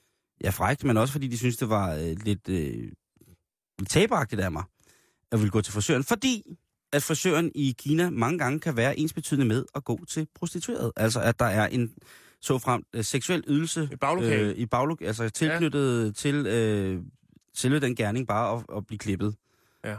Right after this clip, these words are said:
Speaker 1: Øhm, og, øh, det skulle jeg jo lige vide. Så det er bare, hvis du er dansker nu og, øh, står, er på vej ud af døren til Kina, for eksempel i morgen, øh,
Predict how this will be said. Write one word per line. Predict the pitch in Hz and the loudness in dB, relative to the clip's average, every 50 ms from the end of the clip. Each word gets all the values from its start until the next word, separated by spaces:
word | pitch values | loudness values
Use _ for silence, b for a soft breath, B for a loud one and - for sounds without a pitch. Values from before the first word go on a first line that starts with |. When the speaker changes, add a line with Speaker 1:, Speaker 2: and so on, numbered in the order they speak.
| - | 0
Speaker 1:
Øhm, | 110 110 107 104 101 98 98 95 92 87 85 90 87 - | 2 4 4 6 4 4 4 2 2 0 0 -2 -4 -2
og, | - 113 110 110 110 110 107 104 104 | 0 2 2 4 4 4 4 2 2
øh, | 98 98 - | 0 0 -2
det | 143 143 | -2 -2
skulle | 143 - 165 | 0 0 2
jeg | 143 | 2
jo | 139 | 2
lige | 135 139 127 | 0 0 0
vide. | 120 131 | 0 0
Så | 127 151 | 0 0
det | - 170 | 0 0
er | 165 | 0
bare, | 131 156 156 170 185 175 B B B B B B - | 2 2 0 0 -2 -4 B B B B B B -4
hvis | 135 190 233 - | -2 -2 -2 0
du | - 233 214 - | 0 -2 -2 0
er | - 131 123 117 | 2 2 2 2
dansker | 113 - 120 131 151 - - 147 | 2 0 0 0 0 0 0 0
nu | 139 147 - - | 2 2 0 0
og, | - 113 113 107 104 92 87 90 101 | 0 2 2 2 2 0 0 0 0
øh, | 98 98 95 95 95 87 71 - - _ _ _ _ _ - | 0 2 0 0 -2 -2 -4 -8 -10 _ _ _ _ _ -8
står, | - - - 160 123 - _ - | -6 0 0 0 0 0 _ -2
er | - 123 117 | 0 0 0
på | 110 - 131 | 2 0 0
vej | 135 143 135 | 0 0 0
ud | 113 139 135 | 2 0 0
af | 120 | 2
døren | 139 131 120 120 | 2 2 2 0
til | - - - | -2 -6 -8
Kina, | - 123 123 127 143 143 | -4 -2 0 0 0 -2
for | - - 143 | -2 -4 -4
eksempel | - - 175 147 - 156 | -2 0 -2 -2 0 -2
i | 160 | 0
morgen, | 131 107 95 95 107 123 - _ _ _ _ _ _ _ _ _ _ _ _ _ - 117 | 0 0 0 -2 -4 -6 -8 _ _ _ _ _ _ _ _ _ _ _ _ _ 0 2
øh, | 117 113 107 104 | 4 4 4 2